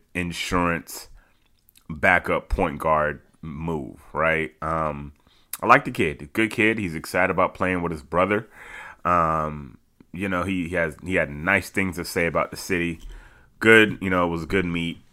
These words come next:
And, um, looking forward to, to seeing what the kid has to offer. Um, now, his brother, Justin, him and Mo Harkless will be meeting with the media today,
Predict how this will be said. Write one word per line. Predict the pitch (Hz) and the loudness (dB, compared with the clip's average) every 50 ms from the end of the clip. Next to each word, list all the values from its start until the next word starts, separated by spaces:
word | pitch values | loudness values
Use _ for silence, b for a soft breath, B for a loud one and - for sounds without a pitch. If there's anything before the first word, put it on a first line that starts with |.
| - - | -8 -4
And, | 85 85 82 78 76 - - | -4 -2 -2 -4 -6 -6 -6
um, | 76 76 76 73 71 71 85 | -4 -4 -4 -4 -6 -4 -4
looking | 95 117 117 117 | -2 -2 -2 -2
forward | 113 - 110 107 101 85 - | -2 -2 0 0 0 0 0
to, | - 95 82 80 | -2 -2 -2 -2
to | - - - 87 82 | -4 -6 -10 -10 -8
seeing | - - 101 90 85 | -6 -4 -2 -2 -2
what | 85 80 - | -2 -4 -6
the | - | -8
kid | - - 92 82 78 | -6 -4 -2 -2 -2
has | - - 80 80 - - | -2 -2 -4 -4 -4 -6
to | - - - | -10 -10 -6
offer. | - 76 78 78 - - 78 69 69 67 - B B B B B B B B B B | -4 -4 -4 -4 -4 -6 -8 -8 -8 -10 -14 B B B B B B B B B B
Um, | 90 92 90 87 82 82 82 82 80 - _ _ - | 0 2 2 2 0 -2 -4 -8 -10 -14 _ _ -2
now, | 90 98 98 95 | 2 2 2 4
his | 90 98 90 80 73 | 2 0 -2 -2 -4
brother, | 69 71 98 117 139 156 120 87 80 | 0 4 8 8 8 8 6 0 -2
Justin, | 73 71 95 104 117 170 - - - 69 67 69 80 - _ B B B B B B B | -2 0 2 4 4 2 0 -4 -12 -12 -12 -14 -16 -18 _ B B B B B B B
him | B - 113 113 117 120 123 127 - - - _ | B 4 4 6 4 4 2 0 -2 -4 -6 _
and | - 95 92 90 90 87 85 82 82 | 0 2 4 4 4 2 2 2 0
Mo | 87 90 | 0 2
Harkless | 87 107 107 104 - - 92 87 - - | 6 6 6 6 4 2 -4 -4 -4 -2
will | 85 82 78 | -2 -2 0
be | 82 82 | 0 -2
meeting | 82 82 85 80 82 80 80 | -2 -2 -2 -2 -2 -2 -2
with | 80 80 - | -4 -4 -4
the | 78 | -6
media | 78 82 82 82 80 80 80 78 | -4 -2 -2 -2 0 -2 -2 -4
today, | - - 80 73 69 67 95 98 98 98 95 95 95 92 92 - | -4 -6 -8 -10 -6 -2 0 2 4 4 4 2 2 2 0 0